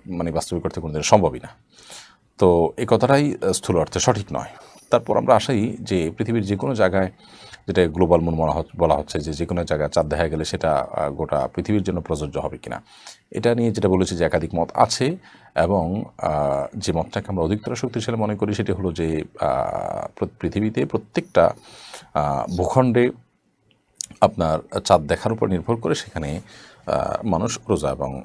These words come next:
ঈদ করবে। এখন আপনি বলতে পারেন যে, আহ, বাংলাদেশের এক এক জেলাতে মানুষ কি এক এক রকম করবে? তাহলে মোটেই না। দেখুন, চাঁদ দেখা যাওয়ার বিষয়টা তো ব্যক্তিগত বিষয় না, এটা সামষ্টিক বিষয়, বিষয় ঘোষণার ব্যাপার, আহ, অথরিটির ব্যাপার।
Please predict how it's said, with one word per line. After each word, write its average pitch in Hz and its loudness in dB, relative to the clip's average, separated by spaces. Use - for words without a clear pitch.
ঈদ 87 0
করবে। 87 6
এখন 160 2
আপনি 139 0
বলতে 107 4
পারেন 90 4
যে, 87 0
আহ, 80 0
বাংলাদেশের 76 -4
এক - 2
এক 98 4
জেলাতে 80 0
মানুষ 76 -6
কি 85 -2
এক 80 0
এক - -6
রকম 101 -2
করবে? 110 -2
তাহলে 131 0
মোটেই 107 4
না। 64 0
দেখুন, 135 0
চাঁদ 107 8
দেখা 107 2
যাওয়ার 98 6
বিষয়টা 110 -2
তো 117 0
ব্যক্তিগত 110 2
বিষয় 78 -4
না, 67 -6
এটা 82 -8
সামষ্টিক 113 0
বিষয়, - -2
বিষয় 104 0
ঘোষণার 110 6
ব্যাপার, 67 -4
আহ, 80 6
অথরিটির 110 4
ব্যাপার। 71 2